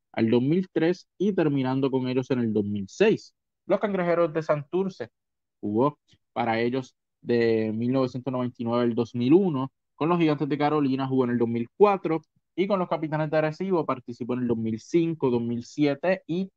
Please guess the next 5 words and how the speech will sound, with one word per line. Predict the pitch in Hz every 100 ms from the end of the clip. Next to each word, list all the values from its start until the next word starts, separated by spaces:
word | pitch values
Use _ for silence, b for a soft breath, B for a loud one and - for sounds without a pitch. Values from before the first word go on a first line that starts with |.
| _ _
dos | - 120 117 -
mil | 120 135 135 - _ _ _ _
ocho, | 202 226 226 - 180 180 -
donde | 131 151 170 165 151 139
fue | _ 135 143 156